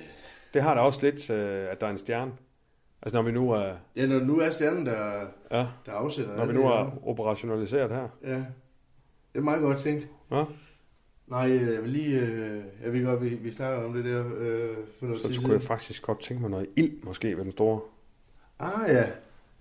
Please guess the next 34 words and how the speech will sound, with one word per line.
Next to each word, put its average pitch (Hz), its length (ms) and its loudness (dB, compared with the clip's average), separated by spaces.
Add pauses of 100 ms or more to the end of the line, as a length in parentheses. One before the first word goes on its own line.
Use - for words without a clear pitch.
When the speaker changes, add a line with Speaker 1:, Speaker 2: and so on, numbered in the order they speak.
(1080)
Speaker 2:
Ja, 127 140 2
det 156 100 2
kunne 160 100 0
være 120 100 4
meget 127 160 4
lækkert. 127 240 0 (140)
Speaker 1:
Ja. 117 40 -2 (580)
Og 107 80 -4
måske 104 220 -4
en 120 100 -4
smiley. 120 420 -4
Sådan 131 240 0
en, 120 60 4
øh, 110 360 6
smiley 131 400 -2
med 101 320 -2
tungen 127 280 -2
ude 123 200 -4
i 117 40 -4
munden. 117 240 -6 (100)
Speaker 2:
Ja, 123 240 0
det 147 120 0
kunne 151 120 2
være 120 100 4
frækt, 123 420 -2
når 123 80 -2
nu 127 220 -2
det 113 600 0 (280)
Speaker 1:
Smileys. 110 880 -8 (1400)
Speaker 2:
når 123 180 0
nu 123 200 2
det 127 80 2
er 120 40 2
slik. 131 420 0